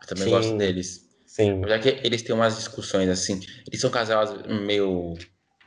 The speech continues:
Speaker 1: pouco problemático, mas eu acho que é a briga que acontece em toda
Speaker 2: Sim, o deles são mais realistas, né?
Speaker 1: É, em relacionamento.
Speaker 2: Problema
Speaker 1: É
Speaker 2: de
Speaker 1: legal.
Speaker 2: lar, né?
Speaker 1: Uhum. E principalmente eles que são super-heróis, e aí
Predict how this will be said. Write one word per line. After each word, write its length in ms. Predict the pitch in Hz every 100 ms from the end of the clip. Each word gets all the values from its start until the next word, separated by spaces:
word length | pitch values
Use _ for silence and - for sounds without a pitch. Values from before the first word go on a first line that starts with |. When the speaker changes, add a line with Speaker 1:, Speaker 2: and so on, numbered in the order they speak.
| _
Speaker 1:
pouco 160 | 104 -
problemático, 600 | 101 98 95 98 - 117 113 - _
mas 140 | 113 110
eu 60 |
acho 160 | 110 110
que 80 | 120
é 40 |
a 60 | 113
briga 280 | 101 101
que 60 | 107
acontece 640 | 107 113 110 101 101 -
em 160 | 117 110
toda 720 | 104 98 101 101 98 92 95 _ _
Speaker 2:
Sim, 260 | - - 143
o 40 |
deles 240 | 127 123 127
são 100 | 131
mais 160 | 117
realistas, 440 | 127 139 110 - 104
né? 180 | 104 104
Speaker 1:
É, 500 | 104 101 95 95 -
em 80 | 92
relacionamento. 760 | 107 95 95 101 95 85 - 87
Speaker 2:
Problema 300 | 117 110 113
Speaker 1:
É 20 |
Speaker 2:
de 120 | 110
Speaker 1:
legal. 160 | 110 101
Speaker 2:
lar, 420 | 104 123 120 98
né? 260 | 104 104 123 _ _ _ -
Speaker 1:
Uhum. 320 | 101 101 110 113
E 60 | 135
principalmente 320 | - 110 110
eles 160 | 113 113
que 80 |
são 160 | - 113
super-heróis, 1080 | 113 - 117 120 104 90 92 110 101 87 87
e 120 | 90
aí 320 | 90 95 92